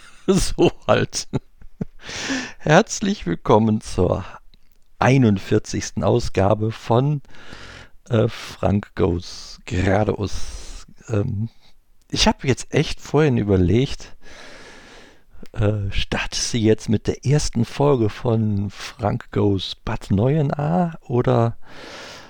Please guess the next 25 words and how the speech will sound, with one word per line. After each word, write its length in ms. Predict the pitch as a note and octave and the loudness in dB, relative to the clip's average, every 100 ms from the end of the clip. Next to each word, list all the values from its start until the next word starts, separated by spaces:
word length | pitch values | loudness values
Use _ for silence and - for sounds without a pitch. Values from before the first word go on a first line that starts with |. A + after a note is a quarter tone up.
| - | -16
machst 340 | - B2 C#3 - | 0 2 2 2
du 60 | |
noch 240 | A2+ G#2 - | 4 4 2
mal 280 | A2+ G#2 G#2 | 0 2 2
eine 420 | G2+ G2 G2 F#2+ | 2 2 2 0
Folge 580 | - - G2 F#2+ G2 F#2+ | -4 0 0 2 0 -2
Frank 560 | - - F2+ C3 - - | -6 -10 -8 -8 -10 -6
Goes 520 | - F#2+ F#2 - - | 0 0 0 -4 -10
Geradeaus? 1000 | - - - - - E2+ E2 - - - - | -6 -4 -2 -4 -4 -4 -6 -8 -10 -12 -12
Geradeaus, 840 | - F2+ F#2 F#2+ G#2+ - - - - | -8 -4 -4 -4 -8 -10 -10 -10 -8
äh, 220 | G2+ - - - _ - | -6 -6 -8 -18 _ -12
tja, 340 | - - D3+ - - - - D3+ B2 - - - - - - - - - | -8 -2 -2 -2 -6 -12 0 2 2 -2 -16 -14 -14 -14 -14 -14 -14 -8
die 180 | G#2 | -4
Wahl 240 | G2 F2+ - | 0 2 0
ist 220 | - - | -2 -2
dann 120 | G2 | 0
auf 200 | - - | -2 -2
Letzteres 640 | F#2 F2+ - G2 F#2 - - | 0 0 0 -4 -4 -8 -6
gefallen. 520 | C3+ - C#3 F#3 D3+ - - - - | -4 2 4 6 2 -4 -20 -20 -10
Und, 460 | A#2 A2 - - | -2 -2 -4 -4
äh, 220 | G#2 G#2 G2 G#2 | 2 2 0 -10
wahrscheinlich, 640 | - A#2 - A#3+ B3 - - | -2 0 2 2 2 0 0
weil 120 | C#3+ | 0
ich 120 | - | 0
noch 260 | G2+ - | -2 -2